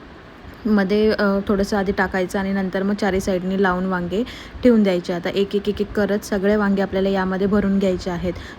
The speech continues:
बरं, मसाला थोडा जास्त झाला असेल तर काही हरकत नाही आहे, आपण नंतर तो वापरणार आहोत. आता एखाद्या कढईमध्ये तेल घ्या भरपूर, जिरे, मोहरी, थोडासा कढीपत्त्याची फोडणी करायची आहे आपल्याला.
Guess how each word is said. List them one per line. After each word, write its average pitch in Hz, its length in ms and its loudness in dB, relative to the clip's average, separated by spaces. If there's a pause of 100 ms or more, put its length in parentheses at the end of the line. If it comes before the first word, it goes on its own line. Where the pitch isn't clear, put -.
बरं, 202 140 4
मसाला 196 400 2
थोडा 214 160 2
जास्त 202 280 0
झाला 208 240 0
असेल 202 260 -2
तर 226 40 -2
काही 208 240 0
हरकत 202 380 0
नाही 196 140 0
आहे, 202 100 2
आपण 208 240 0
नंतर 185 320 0
तो 240 60 2
वापरणार 180 500 0
आहोत. 165 160 -4 (300)
आता 208 180 0
एखाद्या 226 280 2
कढईमध्ये 220 520 4
तेल 220 400 4
घ्या 220 160 4
भरपूर, 190 440 0 (300)
जिरे, 202 380 6
मोहरी, 196 500 2 (340)
थोडासा 226 280 4
कढीपत्त्याची 208 600 2
फोडणी 202 340 2
करायची 190 380 0
आहे 185 160 0
आपल्याला. 180 400 0